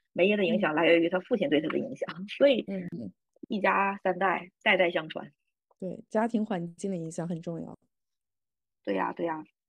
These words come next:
Speaker 1: 家庭的环境。
Speaker 2: 嗯。
Speaker 1: 然后同样在这一章里面，他还会告诉我们要专注于你的下一步。
Speaker 2: 嗯。
Speaker 1: 很多时候我们都会自认为自己陷入了困境，但在这个困境当中，我们也有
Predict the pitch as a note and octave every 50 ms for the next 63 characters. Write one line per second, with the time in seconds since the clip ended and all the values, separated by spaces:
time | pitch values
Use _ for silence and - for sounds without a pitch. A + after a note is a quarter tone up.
0 | _ - F3 E3+ - E3+ F3 F3 E3+ - - - D#3+ - A3 - - _ _ _
1 | _ _ _ _ - G#3+ B3 B3+ - F#3 F3 G#3 A#3 A3 G#3+ G#3 - A3+ G#3 G3+
2 | G3 - A3 G#3 F#3+ F#3+ F#3 F#3 F#3+ F#3 F3+ - - - - - _ _ _ _
3 | _ _ - G#3 G3 G#3+ A3 G#3+ - - _ - A3+ G#3+ G3 F#3 - - - -
4 | G#3+ G#3 G3 - F3+ - - D3 C3+ C3+ - F#3 F#3 F3+ F#3 - _ - - G3+
5 | F#3+ G3+ G#3+ A3 G3 F3+ D#3+ D3+ D#3 D#3+ E3+ F3+ F3+ _ _ _ _ _ _ _
6 | _ _ - F3+ D3+ D#3 E3 E3+ - B3+ A3 F3 D#3+ D#3 - F#3 - - _ _
7 | _ _ _ _ _ _ _ _ _ _ _ _ _ _ _ _ _ _ _ _
8 | _ _ _ G#3 G3+ F#3+ F3 - F#3+ F#3 B3 C#4 C#4 C#4 - D4+ - F3+ F#3+ F#3
9 | - - E3+ D#3+ E3 F#3 G#3+ A3+ B3+ B3+ - C#4 B3 A#3 - _ - B3 A3+ G#3
10 | F#3+ E3+ D#3+ D3+ E3 - - G#3+ F3+ E3+ - - - - A3 G3 F#3+ F#3+ F#3 F3+
11 | F3+ D#3+ D#3 - - - - _ _ _ - - - C#4 F#3+ - - D#3+ - -
12 | _ _ _ _ _ _ _ _ _ - C4+ B3 A#3+ A3 - _ _ _ _ _
13 | _ - C4 B3 B3+ A#3+ A3+ - - - D#4+ C4 A3+ A3+ G3 F#3+ G3+ G3 G3+ G3
14 | G3+ G3+ G#3+ G#3+ - - - - F#3 G#3 G#3+ G#3 F3+ - -